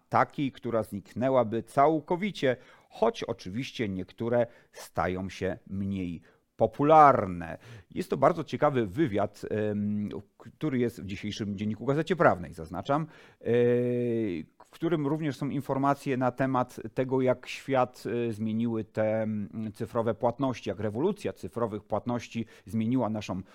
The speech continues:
rzeczywistość, ale też więcej wygody oznacza więcej ryzyka, dlatego też na przykład Visa inwestuje intensywnie w tej chwili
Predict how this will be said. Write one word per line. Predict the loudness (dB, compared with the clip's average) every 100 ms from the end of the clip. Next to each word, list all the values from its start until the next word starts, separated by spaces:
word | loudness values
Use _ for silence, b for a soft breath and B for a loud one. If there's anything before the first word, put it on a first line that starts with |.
| b
rzeczywistość, | -8 -4 -2 -4 -8 -10 -4 -6 -6 B B B
ale | 4 6 6
też | 2 -2
więcej | -4 -4 -4
wygody | -2 4 4 4
oznacza | 0 -2 -4
więcej | -4 -4 -4 -6 b -10
ryzyka, | -2 -2 2 0 6 6
dlatego | 6 -2 -2 -2 0 -2
też | -4 -10
na | -12
przykład | -8 -6 -6 -6
Visa | -6 0 0
inwestuje | 0 0 -4 -4 -6 -4 -4
intensywnie | -6 -4 -4 -4 -2 0 2 -2 -4 -4 -2 -6
w | -6
tej | -10
chwili | -8 -6 -4 -4